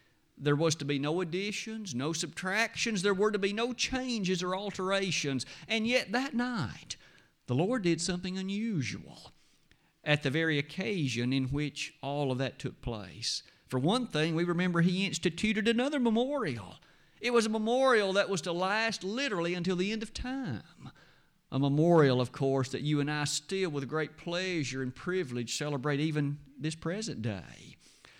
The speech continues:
But you'll notice that other things that the Lord did that evening as well. As you come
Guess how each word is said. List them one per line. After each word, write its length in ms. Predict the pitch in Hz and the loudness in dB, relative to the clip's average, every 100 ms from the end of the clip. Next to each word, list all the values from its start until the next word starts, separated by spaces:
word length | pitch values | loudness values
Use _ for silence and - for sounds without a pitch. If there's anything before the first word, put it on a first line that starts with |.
| - - _ _ | -20 -20 _ _
But 160 | 160 156 | -6 -2
you'll 120 | 180 | -2
notice 720 | 170 214 226 196 - - - | -2 -4 -6 -6 -4 -6 -8
that 140 | 151 - - | -12 -14 -6
other 260 | 226 240 185 | -4 -4 -6
things 600 | - 156 147 120 117 113 | -4 -2 -2 -2 -4 -4
that 160 | 131 | -4
the 80 | 127 | -2
Lord 380 | 127 127 120 110 | 0 2 0 -2
did 220 | 120 113 | -4 -2
that 180 | 120 113 | -2 0
evening 420 | 120 120 107 107 | 2 0 -2 -4
as 120 | 107 113 | -4 -2
well. 560 | 131 156 151 69 85 - _ - _ - - - - - | -4 -4 -8 -12 -14 -16 _ -20 _ -20 -20 -20 -20 -2
As 140 | 135 | -2
you 80 | 135 | 0
come 580 | - 185 170 131 113 | 2 2 4 2 0